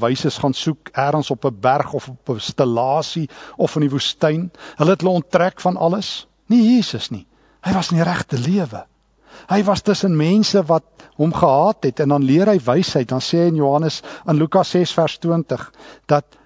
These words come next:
jy haat nie terug nie, vers sewenentwintig. Jy moet jou vyande lief hê. Jy moet die seën wat jou vervloek. Jy moet goed doen aan mense wat lelik is met jou. O, dan leer Jesus dat wysheid grond raak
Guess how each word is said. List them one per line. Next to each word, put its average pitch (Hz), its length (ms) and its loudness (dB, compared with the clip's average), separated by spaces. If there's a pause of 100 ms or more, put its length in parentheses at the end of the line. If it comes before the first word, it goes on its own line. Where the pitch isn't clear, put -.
(120)
jy 156 160 2
haat 131 280 2
nie 214 160 2
terug 208 320 0
nie, 110 200 -6
vers - 300 -4
sewenentwintig. 113 1080 -6 (260)
Jy 165 100 -6
moet 160 100 -6
jou 156 120 -2
vyande 160 500 0
lief 101 280 -14
hê. 117 100 -16 (880)
Jy 147 120 -4
moet 156 180 0
die 175 140 0
seën 175 640 0 (420)
wat 147 160 0
jou 156 100 2
vervloek. 170 480 -2 (1120)
Jy 143 120 -4
moet 160 180 0
goed 208 260 -2
doen 170 160 2
aan 139 140 2
mense 139 500 0
wat 123 240 -4
lelik 135 440 -2
is 143 160 -8
met 151 200 -8
jou. 107 300 -10 (580)
O, 226 120 0
dan 202 240 2
leer 233 320 4
Jesus 202 560 4
dat 175 220 2
wysheid 175 600 0
grond 233 560 -2
raak 131 520 -4